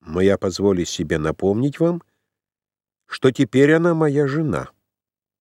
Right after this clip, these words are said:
То, что я сказал, я сказал и от её лица. Ей ничего не известно о судьбе саквояжа или денег, о которых вы хлопочете. Скажите президенту, что я ручаюсь за её невиновность.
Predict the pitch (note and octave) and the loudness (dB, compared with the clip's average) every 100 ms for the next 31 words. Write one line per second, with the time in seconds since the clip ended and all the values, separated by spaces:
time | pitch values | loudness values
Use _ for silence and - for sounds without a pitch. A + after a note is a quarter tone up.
0 | _ _ _ - A#2 - F#2 F2+ - - | _ _ _ -4 -4 -2 -4 -4 -4 -6
1 | D2 E2 B2 F#3 - _ _ _ _ _ | -4 0 0 0 -8 _ _ _ _ _
2 | _ _ - F2 - - A2 F#2 B2 D#3 | _ _ -6 -4 -4 -2 -2 2 2 2
3 | - - C#3+ C#3 - G#2 G2+ A#2+ G#2+ C3+ | -4 -6 2 2 0 -12 -2 0 4 2
4 | C3 B2+ - D3+ B2+ - _ _ _ _ | 2 -2 -2 0 0 -4 _ _ _ _
5 | _ _ _ _ _ _ - D2 A#2 D3+ | _ _ _ _ _ _ -14 0 4 4
6 | D#3 D3+ E3 E3+ F3 F3 D#3+ D#3+ F3 B2+ | 4 4 6 6 6 4 2 4 2 2
7 | G#2 G2 - G2+ F#2 A2+ - G#2 G#2 A2 | -2 -2 0 -2 0 0 0 -4 0 2
8 | A2+ D3+ D3 E3 - B2+ A2 F2 G#2+ C#3+ | 4 2 2 -4 0 0 2 2 2 4
9 | D#3 D3+ - A2 G#2+ - A#2+ A#2 - A#2 | 2 -2 -4 -4 -2 -2 0 -2 -4 -6
10 | G#2 A2 G#2 A2 F2+ - - - _ _ | -2 0 0 0 -4 -6 -12 -20 _ _
11 | _ _ _ - - - C#3+ C3+ E3+ E3 | _ _ _ -20 -14 0 2 4 4 2
12 | - D3+ B2 B2 D#3 D#3 E3 - C#3+ C3+ | 2 0 2 4 4 4 -4 -2 0 2
13 | C3 B2+ - C#3+ D3+ C#3+ A2+ A2 B2 A2+ | 2 0 0 2 2 0 -2 2 2 4
14 | C3 A#2+ A#2 A#2 G#2+ C#2+ C2+ - _ | 2 2 2 2 2 0 -10 -16 _